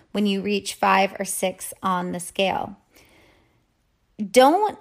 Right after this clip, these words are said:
you know, the next thing here is not to deny yourself. So your appetite is a strong body signal, and part of keeping your body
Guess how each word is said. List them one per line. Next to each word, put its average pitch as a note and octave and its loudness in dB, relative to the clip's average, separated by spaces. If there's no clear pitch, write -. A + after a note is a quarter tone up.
you B3 2
know, A#3 2
the A3+ 0
next C#4+ 2
thing D4 2
here B3+ 2
is G#3 0
not A3 -2
to - -8
deny F#3+ -4
yourself. - -6
So G#3 2
your A3 0
appetite C4 2
is G3+ -4
a G3 -4
strong F#3+ -2
body F3+ 0
signal, F3+ -6
and F#3 -6
part G#3+ 2
of A#3 -2
keeping G#3+ -6
your F#3+ -4
body F#3 -4